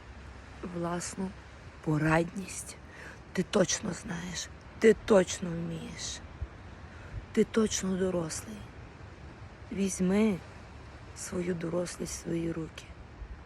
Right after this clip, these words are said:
Візьми автономність, компетентність і в кінці кінців авторство свого життя в свої руки.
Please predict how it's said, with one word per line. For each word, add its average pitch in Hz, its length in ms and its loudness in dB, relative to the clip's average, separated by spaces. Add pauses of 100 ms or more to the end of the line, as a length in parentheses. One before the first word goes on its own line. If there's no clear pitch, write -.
(880)
Візьми 190 720 6 (640)
автономність, 196 1080 4
компетентність 196 1160 2
і - 60 -8
в - 40 -10
кінці 185 400 0
кінців 180 460 -2 (1160)
авторство 170 640 0
свого 165 360 0
життя 185 480 0 (840)
в - 40 -6
свої 175 420 0
руки. 160 320 -6